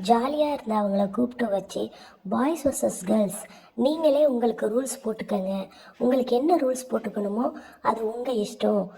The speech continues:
அப்படின்னு உசுப்பேத்தி விட்டுட்டாரு பிக் பாஸ். அதுக்காக ரெண்டு பேரும் ரெண்டு பக்கமும்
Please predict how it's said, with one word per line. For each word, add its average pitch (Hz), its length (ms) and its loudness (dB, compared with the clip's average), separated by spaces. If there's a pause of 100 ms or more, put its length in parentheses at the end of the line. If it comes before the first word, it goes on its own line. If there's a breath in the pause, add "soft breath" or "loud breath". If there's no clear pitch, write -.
(180 loud breath)
அப்படின்னு 220 760 4 (280 loud breath)
உசுப்பேத்தி 294 580 2
விட்டுட்டாரு 196 520 0
பிக் 202 200 -2
பாஸ். - 360 -2 (400 loud breath)
அதுக்காக 226 680 2
ரெண்டு 226 360 4
பேரும் 208 300 2
ரெண்டு 226 340 -2
பக்கமும் 202 520 -2